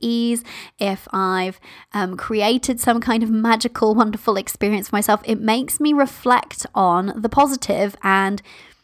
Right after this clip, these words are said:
the magic that is actually our experience if we let it be. And so, uh, it's helped me to really embrace and to notice my own limitlessness so I can reflect on,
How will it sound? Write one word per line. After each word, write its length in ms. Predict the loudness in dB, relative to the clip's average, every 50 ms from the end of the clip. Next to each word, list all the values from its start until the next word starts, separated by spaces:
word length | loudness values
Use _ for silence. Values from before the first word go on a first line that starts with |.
| _ -6
the 380 | -2 0 2 2 2 2 0 0
magic 560 | 0 2 4 4 4 4 4 2 2 0 -2 -4
that 400 | 0 0 2 2 2 0 -2 -6 _ _ _ _ _ 0
is 300 | 2 4 4 2 0 -2 -4
actually 580 | -4 -4 -4 -4 -6 -6 -4 -4 -4 -6 -6 -4 -2
our 240 | 0 0 0 0 -2
experience 600 | -2 -4 -2 0 2 2 2 2 0 -4 -6 -8
if 160 | -8 -6 -4
we 140 | -4 0 2
let 260 | 2 2 2 2 -2
it 120 | -4 -2
be. 200 | -4 -6 -6 -8 -10 _ _ _ _ _ _ _ _ _ _ _ _ -8 -6
And 160 | -4 -4 -2
so, 240 | 0 0 0 0 -4 -6 -12 -14 -12 -6 0
uh, 320 | 2 4 4 4 4 2 0 0
it's 180 | -2 -2 -2 -2
helped 260 | -4 -4 -4 0 0
me 120 | 0 0
to 160 | 0 -2 -2
really 220 | 0 0 -2 -2 -2
embrace 640 | -4 -4 -4 -4 -2 0 0 0 -2 -4 -6 -6 -8 -6 -8
and 180 | -8 -8 -6
to 120 | -6 -6 -4
notice 760 | -2 0 2 4 6 6 4 4 2 -4 -4 -6 -6 -6 -6
my 260 | -4 -4 -4 -4 -6 -6 -2
own 320 | 2 4 4 6 6 4 4
limitlessness 840 | 2 2 0 -2 -6 -6 -8 -8 -6 -2 0 0 2 2 0 -4 -8 -10 -18 -20 -20 -16 -8
so 180 | -2 0 2
I 140 | 2 2 2
can 160 | 0 -2 -2
reflect 580 | -2 -4 -4 0 2 2 2 2 -2 -10 -10 -4
on, 420 | -2 0 2 2 2 0 -2 -4